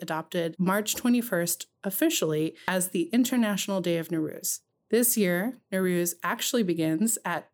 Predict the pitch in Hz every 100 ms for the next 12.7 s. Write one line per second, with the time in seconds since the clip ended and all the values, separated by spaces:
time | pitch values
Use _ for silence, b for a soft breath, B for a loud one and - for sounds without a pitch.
0 | - - 285 311 262 262 - 220 208 208
1 | 190 175 180 165 165 - - 170 190 233
2 | 262 226 160 160 233 - 330 330 160 170
3 | - _ - 143 - 240 277 226 208 170
4 | 156 175 175 160 165 160 151 175 202 254
5 | 233 185 160 165 - b b b 269 294
6 | 311 403 415 427 349 202 180 180 170 160
7 | 170 170 160 156 - - 156 165 160 160
8 | 165 160 165 151 147 156 - - 185 175
9 | 180 214 220 208 - 170 160 147 151 220
10 | _ B B B - 208 - 240 311 311
11 | - 180 160 156 - 156 151 165 156 156
12 | 156 156 156 - 156 151 156